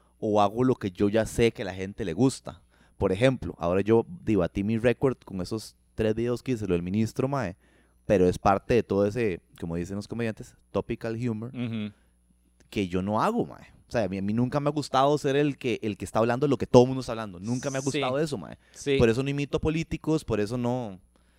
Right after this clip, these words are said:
Speaker 1: por eso tengo mis personajes que, que, de, que, que son, de, no sé, o tengo un vi-, un video ahí raro, una, de, de un tema, pero a mí esa vara de,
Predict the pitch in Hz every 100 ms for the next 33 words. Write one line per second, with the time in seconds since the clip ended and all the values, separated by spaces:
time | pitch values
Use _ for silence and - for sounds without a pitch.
0 | _ _ _ _ 117 107 135 139 135 131
1 | 107 107 135 135 110 92 87 - 127 -
2 | 90 57 _ _ _ _ - 95 87 107
3 | 131 101 87 120 113 143 123 - 95 120
4 | 127 123 113 117 123 127 131 131 120 131
5 | 135 123 107 98 - 104 107 117 131 -
6 | _ _ - 104 107 139 147 156 156 117
7 | 95 87